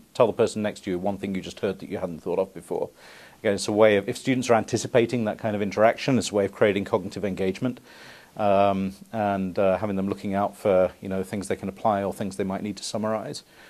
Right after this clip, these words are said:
Uh, and it'll get them used to, to not zoning out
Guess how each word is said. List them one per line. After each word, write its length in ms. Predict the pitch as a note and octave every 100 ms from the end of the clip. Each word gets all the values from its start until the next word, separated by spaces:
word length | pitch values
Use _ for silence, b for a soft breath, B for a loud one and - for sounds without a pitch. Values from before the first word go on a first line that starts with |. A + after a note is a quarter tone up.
| B B
Uh, 240 | G#2+ G2 F#2+
and 100 | A2
it'll 140 | G2+
get 140 | A2+
them 120 | G2+ G2+
used 220 | G2 -
to, 160 | G#2
to 180 | F2 -
not 200 | G2 G2 - _ G#2
zoning 340 | G#2+ G2+ G2
out 260 | G2 G2